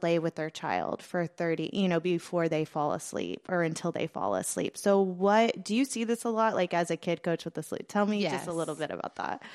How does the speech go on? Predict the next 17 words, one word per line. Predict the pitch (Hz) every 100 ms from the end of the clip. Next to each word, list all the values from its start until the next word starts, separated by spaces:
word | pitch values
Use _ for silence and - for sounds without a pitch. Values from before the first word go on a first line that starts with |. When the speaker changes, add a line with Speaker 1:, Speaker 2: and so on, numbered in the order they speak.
| -
Speaker 2:
So | - 370 339 330 311 - - _ _ 320 -
you | 254 320
don't | 381
wanna | 339 262
shock | - 226 202 -
your | 180
poor | - 202 185
little | 170 165
child's | - 175 165 151 151 160 - - -
world. | 185 165 139 143 180
<laughs> | 269 220 185 226
So | 214 285
Speaker 1:
Right. | 247
Speaker 2:
you | 294
just | 240 330 -
kind | - 359
of, | 349